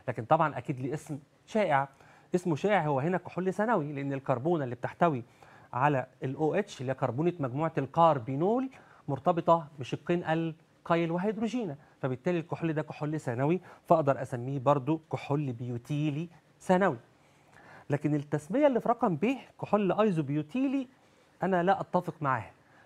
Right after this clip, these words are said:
لأن المفروض إن الكحول لما يتقال عليه أيزو يبقى الكربونة شايلة شقين الكايل متماثلين،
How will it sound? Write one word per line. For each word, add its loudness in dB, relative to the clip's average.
لأن -4
المفروض -2
إن -6
الكحول -2
لما -6
يتقال -4
عليه 0
أيزو 2
يبقى -2
الكربونة 0
شايلة 0
شقين -2
الكايل 4
متماثلين، -2